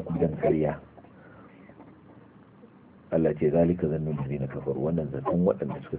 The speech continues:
kafirta ne. Don haka duk abin da Allah Subhanahu wa Ta'ala ya faɗa a cikin littafansa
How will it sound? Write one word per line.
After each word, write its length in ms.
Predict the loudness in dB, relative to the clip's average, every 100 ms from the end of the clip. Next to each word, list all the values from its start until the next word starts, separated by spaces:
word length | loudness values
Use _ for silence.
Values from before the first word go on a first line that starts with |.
| -6
kafirta 480 | -8 -8 -12 -14 -16
ne. 60 | -18 -20 -20 -20 -20 -20 -20 -20 -20 -18 -18 -18 -20 -20 -20 -20 -20 -20 -20 -20 -20 -20 -20 -6
Don 120 | 0
haka 200 | 0 0
duk 240 | 0 0 2
abin 240 | 2 4
da 80 | 4
Allah 220 | 4 4 0
Subhanahu 240 | -4 -2 -2
wa 80 |
Ta'ala 280 | -2 0 0 0
ya 40 |
faɗa 240 | 0 0 0
a 60 | -2
cikin 140 | -6 -6
littafansa 720 | -6 -8 -6 -6 -4 -4 -6